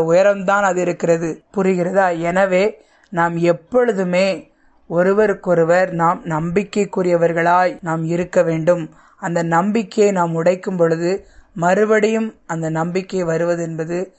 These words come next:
ஒரு எளிதான ஒரு காரியம் அல்ல. அந்த நம்பிக்கையை உடைப்பது ஒரு எளிதான ஒரு காரியமாகி விடுகிறது. உடனே உடைத்து விடுகிறோம்.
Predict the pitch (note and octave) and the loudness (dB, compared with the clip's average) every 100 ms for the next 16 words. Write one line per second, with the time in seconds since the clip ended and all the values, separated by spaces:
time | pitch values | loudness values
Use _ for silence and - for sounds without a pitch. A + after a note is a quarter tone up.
0 | _ _ - D#3+ D#3+ E3 F3 F3 F3 F3+ | _ _ -10 -6 -2 -2 0 0 0 0
1 | E3+ E3 E3+ E3+ E3+ F3+ - E3 D#3 E3 | -2 -4 -6 -6 -4 -6 -4 -4 0 0
2 | D#3+ D#3 _ _ - F#3+ F#3 F3 F#3 G#3+ | 0 -4 _ _ -4 -2 0 0 0 -2
3 | B3+ B3 A#3 A3+ F#3+ F3+ G3+ C4+ C4+ A#3 | -4 0 2 2 0 0 0 0 0 0
4 | G#3 B3+ - - _ - _ - F3+ F#3+ | 2 0 -4 -14 _ -20 _ -4 0 2
5 | G3+ A#3+ A#3+ A#3+ A3 G3+ G3 F#3 F#3 F#3 | 2 2 2 4 2 2 0 0 0 0
6 | F3+ F3+ F3 E3+ E3+ F#3 A3+ B3 A3 G#3+ | 0 -2 -4 -4 -2 0 0 2 2 0
7 | A3 G#3 F#3 F3+ F3 | 0 -2 0 0 0